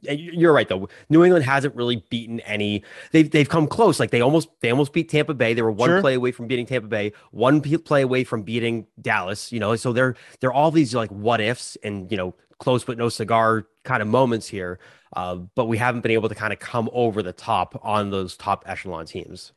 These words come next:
Speaker 2: And I'm gonna say it only this way because of the Tampa Bay. That was probably Mac Jones' best game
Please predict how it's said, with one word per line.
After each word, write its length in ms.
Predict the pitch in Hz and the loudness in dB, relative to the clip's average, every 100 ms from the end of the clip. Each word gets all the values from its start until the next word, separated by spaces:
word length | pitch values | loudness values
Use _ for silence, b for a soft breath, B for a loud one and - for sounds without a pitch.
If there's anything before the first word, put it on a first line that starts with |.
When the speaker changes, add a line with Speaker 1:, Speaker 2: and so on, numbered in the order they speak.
| b b b b | b b b b
Speaker 2:
And 100 | 143 | -2
I'm 80 | 151 | 0
gonna 140 | 170 160 | 2 2
say 220 | 180 165 | 4 4
it 60 | |
only 320 | 160 151 165 156 | 4 2 0 2
this 240 | 147 - | 0 0
way 240 | 127 139 | 0 2
because 400 | 139 135 160 160 | 0 0 0 0
of 80 | 165 | 2
the 80 | 156 | 0
Tampa 360 | 143 156 147 139 | 2 0 0 0
Bay. 380 | 123 123 131 - | 0 0 0 0
That 180 | 143 147 | 2 2
was 140 | 165 | 2
probably 340 | - 165 151 143 | 2 2 4 2
Mac 240 | 135 135 | 0 0
Jones' 300 | 147 143 127 | 2 0 2
best 260 | 139 131 - | 0 0 -2
game 240 | 117 90 | -8 -8